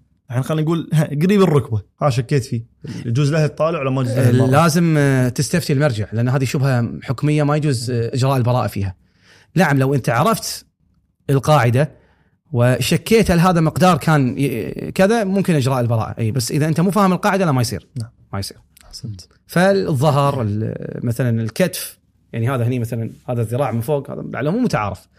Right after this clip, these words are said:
Speaker 1: مم.
Speaker 2: فالسيد في هالمواطن، الظهر، البطن، يحتاط وجوبًا بعدم الجواز.
Speaker 1: نعم.
Speaker 2: طبعًا بدون شهوة،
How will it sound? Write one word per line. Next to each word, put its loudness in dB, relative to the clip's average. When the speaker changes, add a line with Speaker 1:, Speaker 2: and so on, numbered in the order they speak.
Speaker 1:
مم. -8
Speaker 2:
فالسيد 2
في 4
هالمواطن، 2
الظهر، 2
البطن، 2
يحتاط 0
وجوبًا 2
بعدم 0
الجواز. -6
Speaker 1:
نعم. -8
Speaker 2:
طبعًا 2
بدون 2
شهوة، -4